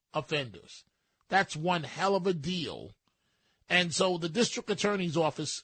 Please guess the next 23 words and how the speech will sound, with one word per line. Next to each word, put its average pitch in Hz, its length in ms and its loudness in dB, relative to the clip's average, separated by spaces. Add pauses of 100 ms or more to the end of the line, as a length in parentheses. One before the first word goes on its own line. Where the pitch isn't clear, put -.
is 156 140 -2
trying 170 340 2
to 160 160 -2
apparently 180 920 2 (460)
clear 277 500 2
up 190 300 4
its 156 240 -8
calendar 202 960 4 (500)
because 160 400 -2
they 170 200 0
have 160 280 4
a 147 360 -2
heavy 156 520 -2 (240)
caseload. 92 680 -8 (640)
But 190 140 4
the 202 100 2
point 294 360 2
is 156 160 2
real 190 300 4
simple. 143 680 -6 (380)
Have 208 200 0
you 247 100 0
noticed 311 600 -2